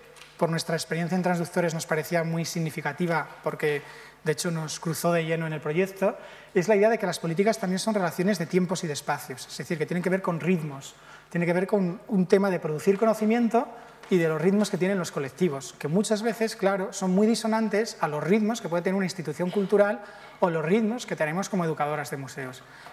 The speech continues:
Y yo creo que esa negociación sobre los ritmos y los espacios es fundamental, fundamental, perdón,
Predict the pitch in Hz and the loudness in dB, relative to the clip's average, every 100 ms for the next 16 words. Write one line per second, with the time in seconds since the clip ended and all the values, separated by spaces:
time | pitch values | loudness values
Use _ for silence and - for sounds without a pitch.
0 | - 190 196 240 175 - 151 143 - 185 | 4 4 6 4 2 -2 -4 -4 -4 0
1 | 233 226 208 190 185 202 196 - 160 147 | 2 4 2 0 0 2 2 0 -2 -2
2 | 147 180 214 202 196 180 180 - 202 156 | 0 2 4 2 0 -6 -4 -2 -2 -4
3 | - 180 - - - 185 175 170 165 214 | -6 -10 -10 -10 -2 0 0 0 4 4
4 | 208 214 - - 185 165 156 190 196 185 | 4 -6 -16 -6 -2 0 0 0 0 2
5 | 185 208 | 4 4